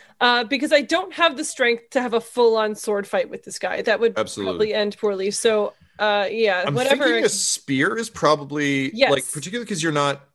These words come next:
Speaker 2: trained in swords. <laughs> Like,
Speaker 1: No.
Speaker 2: it's, it's the kind of thing where, like, I love in movies when people just pick up swords, they're like, "Ha ha, I'm really good at swords."
Speaker 1: Mm-hmm. No,
Speaker 2: Um,
Speaker 1: no, no, no.
Speaker 2: they're heavy and
Speaker 1: Uh,
Speaker 2: shitty. Um,
Speaker 1: I wanna
Speaker 2: so
Speaker 1: run this guy through. <laughs>
Speaker 2: Okay, great. So, um, you, uh,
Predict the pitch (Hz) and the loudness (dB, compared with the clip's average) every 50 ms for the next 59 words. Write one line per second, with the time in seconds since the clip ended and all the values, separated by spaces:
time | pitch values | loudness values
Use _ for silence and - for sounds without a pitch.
0 | _ - - - - 131 120 120 127 131 117 123 120 113 107 - - - 110 107 | _ -10 -10 -6 -4 -4 -2 -2 -2 -4 -4 -6 -6 -6 -6 -4 -2 -2 0 2
1 | 135 165 - - - - - 220 208 160 156 262 427 440 302 156 151 139 185 170 | 2 2 2 2 0 0 0 0 2 6 6 8 8 6 4 2 -2 -8 -10 -12
2 | 147 - 151 196 208 220 202 - 180 170 165 147 151 143 139 131 127 131 - - | -10 -4 0 0 2 2 0 -2 -4 -6 -2 0 2 2 2 2 0 -4 -6 -4
3 | - 139 131 123 - - 131 131 143 151 151 147 135 123 117 113 123 113 131 120 | 0 0 0 0 0 -2 0 2 2 2 0 0 -4 -4 -4 -4 -6 -6 -6 -6
4 | 120 123 117 107 - - - 113 117 120 - 123 120 117 110 120 117 110 - 151 | -6 -6 -6 -8 -6 -6 -4 -4 -4 -2 -2 -2 -2 0 0 0 0 2 2 4
5 | 151 180 202 170 123 110 127 139 147 135 143 139 - - 196 175 151 120 208 226 | 4 4 4 2 2 -2 -4 -6 -6 -6 -6 -8 -6 -4 -2 0 0 0 -2 -4
6 | 240 254 285 311 320 370 415 440 440 370 254 277 294 285 269 247 240 247 233 226 | -4 -4 -2 -2 0 0 0 0 0 -2 2 4 4 4 6 4 2 2 0 -2
7 | 220 202 196 190 185 240 - - _ _ _ - - 175 165 147 151 190 208 - | -4 -6 -6 -6 -6 -6 -6 -10 _ _ _ -4 2 2 2 4 4 2 0 0
8 | - 127 120 107 104 - - 190 165 117 90 82 - - 135 135 131 131 127 - | -2 -4 -4 -4 -6 -6 -4 -2 -2 -2 -4 -6 -6 -2 0 2 2 4 4 4
9 | 311 320 349 349 339 311 294 285 269 262 269 269 - 269 254 226 - 220 208 190 | 4 4 2 0 0 2 4 4 2 2 0 -2 0 -2 -2 -2 -2 -6 -6 -6
10 | 214 202 - - - - - - - _ - 165 - 143 98 92 - 151 127 104 | -6 -8 -8 -12 -14 -18 -20 -20 -4 _ 0 2 2 0 -2 -2 0 0 0 0
11 | - - - - - 156 143 139 139 139 135 139 - - 135 131 131 131 127 127 | -2 -8 -8 -4 0 2 2 4 4 2 2 0 0 2 2 4 4 4 2 0
12 | 131 131 131 123 127 131 135 135 135 135 131 131 131 - - 127 123 123 123 123 | -4 -12 -12 -6 -4 -2 0 2 2 0 0 0 -2 0 2 2 4 4 4 4
13 | 123 120 120 | 2 2 0